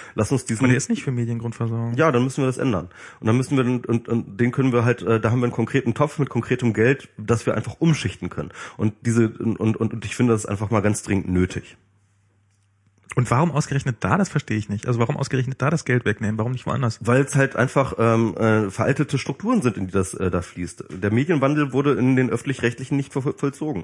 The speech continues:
Speaker 1: Und ich muss schon wieder aufs Klo.
Speaker 2: Oh Gott. So, warum habe ich jetzt, jetzt meinte irgendjemand, dass ich hier bullshitten. Wieso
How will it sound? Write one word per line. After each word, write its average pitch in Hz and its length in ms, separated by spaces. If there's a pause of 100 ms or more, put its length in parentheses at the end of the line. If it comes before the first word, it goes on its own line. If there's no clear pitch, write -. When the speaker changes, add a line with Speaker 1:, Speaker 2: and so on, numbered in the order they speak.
Speaker 1:
Und - 80
ich 92 60
muss 101 80
schon 101 160
wieder 95 80
aufs 85 120
Klo. - 240 (4000)
Speaker 2:
Oh 107 140
Gott. - 400 (1400)
So, 117 200
warum 180 260
habe 190 100
ich 170 60
jetzt, 160 140
jetzt - 160
meinte 127 180
irgendjemand, 123 340
dass 113 100
ich 113 120
hier 110 120
bullshitten. 123 720
Wieso 131 160